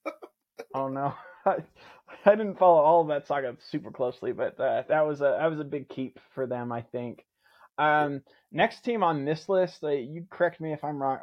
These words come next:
Speaker 2: Arizona State and Arizona. Should we, should we talk about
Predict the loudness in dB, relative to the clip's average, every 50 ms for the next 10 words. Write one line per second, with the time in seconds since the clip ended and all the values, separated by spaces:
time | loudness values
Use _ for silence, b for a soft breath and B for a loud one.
0 | -10 -12 -10 -8 -2 0 0 2 2 2 0 0 -2 -2 0 0 0 0 0 0
1 | 0 0 0 0 -2 -4 -4 -4 -6 -8 -10 -12 _ -12 -8 -8 -8 -8 -10 -10
2 | -8 -8 -8 -4 -2 -2 -2 -2 -2 -2 2 2 4 4 2 0